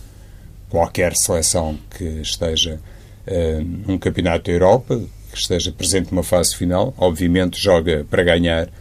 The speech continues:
mas convenhamos, eh, há aqui uma <laughs> hierarquia de objetivos e de metas. O que podemos esperar de uma seleção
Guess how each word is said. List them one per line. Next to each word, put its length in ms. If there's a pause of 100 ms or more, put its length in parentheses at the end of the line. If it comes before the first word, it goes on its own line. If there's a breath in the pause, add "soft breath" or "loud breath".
(280 soft breath)
mas 260
convenhamos, 840
eh, 100 (240)
há 200
aqui 500 (340 soft breath)
uma 220 (140)
<laughs> 180
hierarquia 880
de 260
objetivos 760
e 60
de 100
metas. 520 (520 soft breath)
O 180 (160)
que 280 (180)
podemos 380
esperar 380
de 80
uma 120
seleção 680